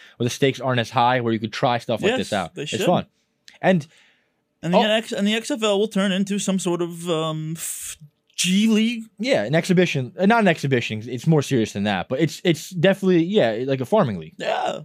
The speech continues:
Speaker 1: Like, do you think, do you think someone like Josh Gordon could make it back to the league or no?
Speaker 2: Probably not Josh
Speaker 1: Okay.
Speaker 2: Gordon, but other players can. I mean,
Speaker 1: Younger
Speaker 2: Taylor,
Speaker 1: ones?
Speaker 2: Taylor Heineke was in the X F L.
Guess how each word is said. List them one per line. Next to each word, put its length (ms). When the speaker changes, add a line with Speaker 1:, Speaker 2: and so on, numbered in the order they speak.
Speaker 1:
Like, 120
do 60
you 60
think, 240
do 60
you 80
think 140
someone 280
like 100
Josh 280
Gordon 240
could 100
make 140
it 40
back 200
to 60
the 60
league 160
or 60
no? 120
Speaker 2:
Probably 280
not 580
Josh 280
Speaker 1:
Okay. 80
Speaker 2:
Gordon, 320
but 100
other 200
players 360
can. 160
I 40
mean, 60
Speaker 1:
Younger 220
Speaker 2:
Taylor, 120
Speaker 1:
ones? 200
Speaker 2:
Taylor 320
Heineke 640
was 240
in 60
the 120
X 200
F 180
L. 240